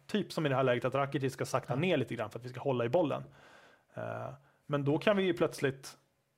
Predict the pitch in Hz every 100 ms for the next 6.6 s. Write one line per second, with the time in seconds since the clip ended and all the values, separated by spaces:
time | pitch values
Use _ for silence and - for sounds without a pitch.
0 | _ 143 127 131 127 185 165 135 131 143
1 | 151 156 202 190 202 180 156 165 156 147
2 | 170 208 165 160 139 156 202 180 - 185
3 | 180 165 175 160 170 170 139 156 135 127
4 | 131 123 127 143 185 123 120 110 120 123
5 | - 143 120 - 165 139 120 135 - 127
6 | 120 123 175 139 110 120